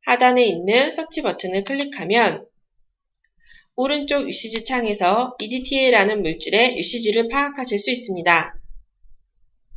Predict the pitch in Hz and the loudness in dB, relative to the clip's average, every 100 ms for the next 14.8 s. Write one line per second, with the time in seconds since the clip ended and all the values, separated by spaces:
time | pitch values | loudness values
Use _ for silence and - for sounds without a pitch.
0 | - - _ _ - - - 185 190 233 | -20 -20 _ _ -20 -14 -6 0 4 4
1 | 294 - _ - 349 349 349 311 294 247 | 2 -6 _ -2 2 2 2 0 2 -2
2 | - 214 - 233 240 202 - 208 196 202 | -2 -4 2 2 2 -4 -4 0 4 2
3 | 285 294 320 277 214 202 202 196 165 165 | 0 -4 -2 2 0 0 -4 -2 0 2
4 | 220 247 170 - - - - _ - 294 | 4 4 4 -2 -16 -20 -20 _ -6 -4
5 | 285 269 262 254 175 165 175 240 - - | 2 4 4 2 2 0 0 0 -4 -10
6 | 165 - 233 226 175 - 180 190 262 294 | -10 -2 0 0 -2 -4 -2 -2 -2 -4
7 | 294 190 - 180 240 202 - - - - | -4 -8 -6 2 4 4 0 -8 -2 0
8 | - - - 185 196 247 254 254 196 180 | 0 -4 -2 -2 0 -2 -4 -2 0 4
9 | 220 269 - - _ 339 330 320 285 294 | 4 4 0 -12 _ -6 -2 0 0 0
10 | 269 - 208 202 180 233 277 - 190 190 | -2 -2 2 4 4 4 2 -2 -4 -2
11 | 208 202 196 170 240 202 - - _ _ | -2 -4 -10 2 6 6 4 -4 _ _
12 | 175 - 226 196 196 247 247 180 170 - | -8 -2 0 2 4 4 2 0 0 0
13 | 262 262 269 175 214 254 294 294 269 196 | 0 0 0 2 2 2 0 0 0 0
14 | 196 262 233 - 160 165 160 - | 0 0 -2 -6 -2 0 0 -2